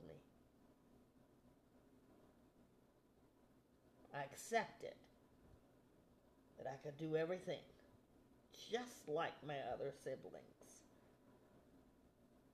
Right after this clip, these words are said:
I too discovered that my battle was within. How many of you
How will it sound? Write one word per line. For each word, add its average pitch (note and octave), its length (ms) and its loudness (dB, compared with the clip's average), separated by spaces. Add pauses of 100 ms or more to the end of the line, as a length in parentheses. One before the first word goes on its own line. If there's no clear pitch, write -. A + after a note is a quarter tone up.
(440)
I D#3 220 2
too E3+ 320 4
discovered C3 640 0 (1600)
that C3+ 100 2 (100)
my D#3 280 2
battle C#3+ 500 0
was C3+ 300 0
within. B2+ 320 -6 (1120)
How - 100 -2
many E4+ 200 4
of G#3 120 4
you E3+ 360 4